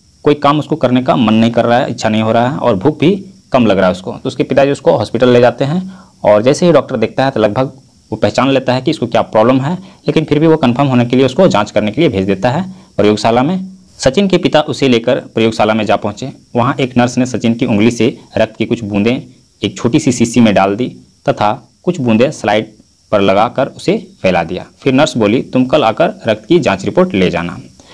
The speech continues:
उसके पिताजी उसको प्रयोगशाला में ले जाते हैं। वहाँ पे nurse जो रहती है उससे कुछ, उसके body से कुछ ब्लड निकाल लेती है और एक शीशी में डाल देती है। फिर एक slide,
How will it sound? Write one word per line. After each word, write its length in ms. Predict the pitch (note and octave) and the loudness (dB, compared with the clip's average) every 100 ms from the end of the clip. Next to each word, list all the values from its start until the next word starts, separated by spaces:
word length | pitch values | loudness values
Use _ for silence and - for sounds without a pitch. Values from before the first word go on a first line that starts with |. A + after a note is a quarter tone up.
| - - _ _ - | -20 -20 _ _ -8
उसके 160 | B2 C#3 | 0 0
पिताजी 280 | D3 E3+ | 2 2
उसको 160 | F3 F3 | 2 0
प्रयोगशाला 420 | E3 A#2+ A#2+ A#2+ | 2 0 2 2
में 120 | B2+ | 2
ले 80 | C3+ | 4
जाते 200 | C#3+ C#3 | 2 2
हैं। 100 | D3 | -2
वहाँ 240 | D#3 A2 A2 | -2 -2 0
पे 300 | A#2+ A#2+ - _ _ _ _ G#2 | 0 0 -4 _ _ _ _ 0
nurse 360 | A2 A2+ - | 0 0 -4
जो 280 | A#2+ G#2+ G#2+ | 0 0 0
रहती 260 | G#2+ G2+ C3 | -2 -2 -2
है 240 | A#2+ F3+ - - _ - | 0 -2 -6 -18 _ -6
उससे 300 | A2+ - B2+ | -4 0 -2
कुछ, 320 | B2 B2 - - _ _ _ _ - | 0 -4 -4 -12 _ _ _ _ -6
उसके 220 | G2 - | -4 0
body 220 | G2+ G#2+ | 0 0
से 120 | A#2+ | -2
कुछ 120 | B2 A2 F#2 - _ _ - | -6 -6 -8 -18 _ _ -8
ब्लड 240 | G#2+ A2 G#2+ | 0 0 0
निकाल 260 | G2+ G#2+ | -2 0
लेती 260 | A#2 A#2+ C3 | 0 -2 -4
है 80 | C#3+ | -6
और 240 | - G#2+ | -2 -2
एक 160 | G#2+ - | -2 -6
शीशी 340 | - C3 D3+ | -4 -2 2
में 140 | D3 | 2
डाल 200 | C#3 G2 | 2 2
देती 240 | G2+ G#2 B2+ | 0 -4 -6
है। 140 | D#3 | -8
फिर 220 | D#3 C3 | -4 0
एक 200 | A#2 G2+ | 0 0
slide, 420 | - G#2 F#2+ G2+ | -4 0 0 -2